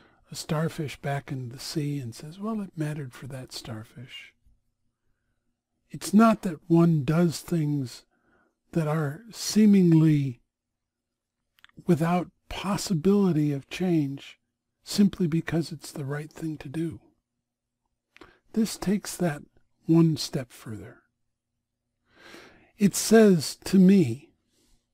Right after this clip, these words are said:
we never know who we're going to impact with our behavior.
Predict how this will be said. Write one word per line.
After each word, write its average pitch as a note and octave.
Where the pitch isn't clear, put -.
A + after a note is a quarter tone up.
we G3+
never A3
know F3
who F3+
we're E3
going D#3+
to D3
impact D3+
with B2
our C3
behavior. B2